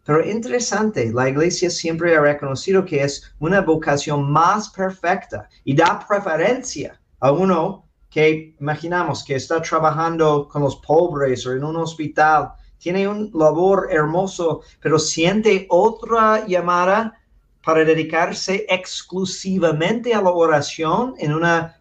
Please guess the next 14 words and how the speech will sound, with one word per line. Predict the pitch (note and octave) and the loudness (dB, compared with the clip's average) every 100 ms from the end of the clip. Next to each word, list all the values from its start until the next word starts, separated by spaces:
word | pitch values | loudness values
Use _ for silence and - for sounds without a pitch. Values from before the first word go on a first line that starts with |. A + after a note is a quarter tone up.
| - | -2
vida, | D#3+ F#3 F#3 - _ - | 2 4 2 -2 _ -8
en | C#3+ | -2
la | C#3+ | 0
vida | E3 F3+ | 0 0
contemplativa, | E3+ D#3 D#3+ D#3 D3+ E3+ F#3 B3 C4+ _ _ _ _ | -6 -8 -6 -4 -6 -4 -2 -2 -4 _ _ _ _
da | E3+ F#3+ A#3 | 2 2 2
preferencia | - G#3 G3+ F3+ E3+ B3+ B3+ D#3+ A#2+ | -4 -4 -2 0 0 -2 -4 -8 -6
a | B2 | -6
eso | A2+ A#2 A2+ _ _ _ - | -6 -10 -14 _ _ _ -8
y | C3+ | -6
tiene | - F3 F#3+ | 0 2 4
derecho | E3+ D#3 G3 - - C3 | 2 2 0 -2 -6 -4
de | B2 C3+ C3 A#2+ | -2 -2 -2 -6
buscar | C#3 - - D#3 G3 - | -6 -6 0 0 0 -4